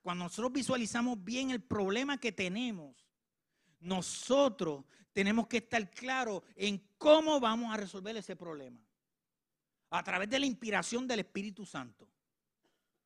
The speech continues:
El Espíritu Santo nos va a decir a nosotros cómo vamos a resolver ese problema. La palabra de Dios nos da la solución a todas nuestras preguntas.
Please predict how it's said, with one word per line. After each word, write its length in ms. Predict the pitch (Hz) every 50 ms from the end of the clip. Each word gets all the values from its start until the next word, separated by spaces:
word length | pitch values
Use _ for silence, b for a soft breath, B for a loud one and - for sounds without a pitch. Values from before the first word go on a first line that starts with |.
| _ _ _ _ _ _ _
El 60 | 139
Espíritu 380 | 127 - - 208 220 240 226 214
Santo 260 | 220 262 254 226 233
nos 100 | 202 185
va 120 | 180 190
a 20 | 208
decir 220 | 214 - 233 220
a 60 | 208
nosotros 500 | 208 196 - 226 233 214 180 196 165 139 b b b b b _ _
cómo 360 | - 226 254 262 262 247 214 180
vamos 240 | 180 180 185 185
a 20 | 185
resolver 380 | 185 180 - 185 180 190 190
ese 180 | 165 156 - 143
problema. 420 | 123 139 135 127 117 113 107 110 113 _ _ _ _ _ _ _ _ _ _ _ _ _ _ _ _ _ _ _ _ _ _ _ _ _ _
La 180 | - 147 147 -
palabra 400 | - 160 160 202 247 269 269 254
de 140 | 247 233 220
Dios 280 | 214 262 277 262 214
nos 220 | 214 196 175 151 156
da 120 | 208 226
la 100 | 233 226
solución 420 | 196 214 196 185 - - 226 226
a 80 | 208 190
todas 440 | - _ - 240 247 247 240 226 202
nuestras 260 | 185 165 - 165 151
preguntas. 580 | - - 143 139 131 135 135 127 117 _ _